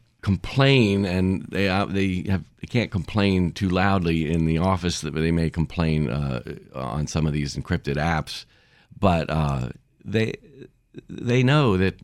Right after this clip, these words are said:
um, especially baby boomers, uh, in their fifties or so, that it's not that easy to start a new career. Uh,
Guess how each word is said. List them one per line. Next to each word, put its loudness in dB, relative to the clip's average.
um, 0
especially 0
baby 2
boomers, 0
uh, 0
in 0
their 0
fifties -2
or -2
so, -2
that 0
it's -4
not -2
that -2
easy -2
to -16
start -4
a -2
new -2
career. -4
Uh, -6